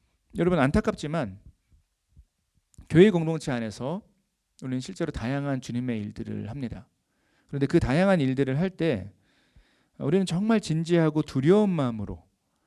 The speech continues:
늘 우리 자신의 마음의 상태를 잘 돌아봐야 합니다. 특히 주님의 일을 열심히 하는 사람들일수록 이런 모습이 있어야 하죠.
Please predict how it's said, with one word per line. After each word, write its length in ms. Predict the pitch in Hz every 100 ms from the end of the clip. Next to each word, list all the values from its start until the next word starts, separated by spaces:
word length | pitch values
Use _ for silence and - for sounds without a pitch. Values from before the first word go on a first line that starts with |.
| _ -
늘 120 | 135
우리 180 | 139 139
자신의 340 | 135 139 131
마음의 340 | 120 127 131
상태를 640 | 127 190 185 151 143 196 254 _ _ _
잘 220 | - 123 120
돌아봐야 560 | 123 131 120 107 104
합니다. 340 | 101 117 101 _ _ _ _ _ _ - _ _ _ _ -
특히 200 | - 190
주님의 400 | 190 175 190 185
일을 520 | 175 180 170 143 - -
열심히 720 | 120 139 - 202 185 180 175
하는 320 | 151 190 196 180
사람들일수록 840 | 202 208 180 151 139 123 107 95
이런 220 | - 127 117
모습이 420 | 107 - - 104
있어야 560 | 107 107 - 104 98 98
하죠. 280 | - 90